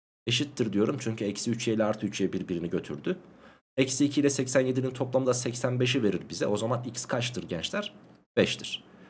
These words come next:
Şimdi sadece x'i bulmam istenmiyor yalnız. Y'yi de bul diyor. E, x'i beş bulduk, y'yi de bulalım. Getir şurada yerine yaz x'i.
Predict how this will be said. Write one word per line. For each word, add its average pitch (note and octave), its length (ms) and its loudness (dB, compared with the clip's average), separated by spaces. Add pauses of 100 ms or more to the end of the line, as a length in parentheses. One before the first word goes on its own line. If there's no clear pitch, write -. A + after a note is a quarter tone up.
(100)
Şimdi A#2+ 200 0
sadece C#3+ 420 6
x'i B2+ 260 0
bulmam C#3+ 280 4
istenmiyor C3+ 440 4
yalnız. D2+ 420 -4
Y'yi B2+ 220 6
de A#2+ 120 4
bul E2+ 200 -4
diyor. A#2 200 -2 (560)
E, - 80 -6
x'i B2 300 -2
beş C#3+ 240 2
bulduk, B2 300 -2
y'yi B2+ 240 6
de D#3+ 120 4
bulalım. C#3 340 6 (520)
Getir D#3+ 240 4
şurada D3+ 320 2
yerine D3 300 4
yaz C#3+ 220 8
x'i. - 320 -2